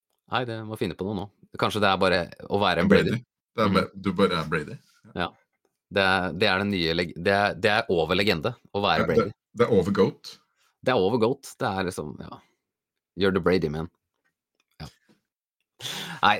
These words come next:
Speaker 1: eh, vi skal, vi, vi kommer garantert til å snakke mer om Tom Brady, eh, men vi måtte bare kaste oss i studio og,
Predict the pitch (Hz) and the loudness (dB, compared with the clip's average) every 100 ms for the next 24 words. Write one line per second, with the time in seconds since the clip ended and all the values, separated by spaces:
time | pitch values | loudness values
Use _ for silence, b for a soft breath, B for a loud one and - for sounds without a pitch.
0 | - 117 135 139 135 131 131 131 110 131 | 0 4 6 6 8 8 8 8 6 2
1 | - 160 147 143 123 117 123 117 113 98 | 4 6 6 6 4 2 0 2 2 4
2 | 101 87 85 87 95 92 85 87 95 85 | 2 2 -4 -4 -8 -6 -6 -4 -4 -2
3 | 78 92 - 98 95 95 92 92 92 90 | -4 -6 -6 -4 0 2 2 2 2 2
4 | 90 - 95 95 92 101 98 98 92 98 | 0 0 0 2 2 2 2 2 2 2
5 | 95 82 92 87 85 76 87 82 87 87 | 0 -2 -2 -2 -2 0 2 4 4 6